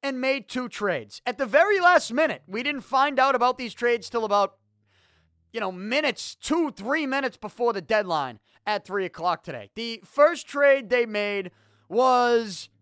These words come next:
a deal with the Carolina Hurricanes. The Bruins acquired thirty-five-year-old defenseman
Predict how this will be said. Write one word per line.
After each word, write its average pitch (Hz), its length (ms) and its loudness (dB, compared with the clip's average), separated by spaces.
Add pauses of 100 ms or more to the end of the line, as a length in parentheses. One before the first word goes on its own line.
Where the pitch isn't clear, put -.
(180)
a 247 100 0
deal 285 400 -2
with 302 160 -4
the 240 80 -4
Carolina 262 760 0
Hurricanes. 185 720 -4
The - 80 -10
Bruins 277 460 -2
acquired 226 640 -2
thirty-five-year-old 254 1000 2
defenseman 196 640 -6